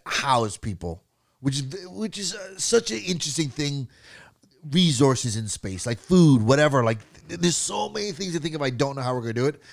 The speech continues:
and I guess it, it doesn't relate, but it does relate. He is super fascinated with consciousness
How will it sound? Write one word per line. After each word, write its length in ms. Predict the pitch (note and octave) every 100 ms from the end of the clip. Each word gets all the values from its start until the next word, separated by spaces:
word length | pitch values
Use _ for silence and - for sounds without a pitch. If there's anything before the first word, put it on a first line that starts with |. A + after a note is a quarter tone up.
| - - _ _
and 240 | C#3 C#3 C3+ _ _ _ _ _ _ _ _ _ _ _ _ _ -
I 80 | B2+
guess 240 | D#3+ D#3+
it, 260 | - C#3+ C#3+
it 80 | B2
doesn't 220 | D3 C3+
relate, 220 | C3+ C#3+
but 60 | A#2+
it 40 | A2
does 140 | B2
relate. 200 | B2 A#2+ - _
He 300 | - D#3 D#3
is 120 | C3
super 460 | - - - E3+ B2+
fascinated 480 | - B2 A#2+ B2+ A2
with 100 | F#2
consciousness 760 | B2+ A#2 - E2+ D#2+ - -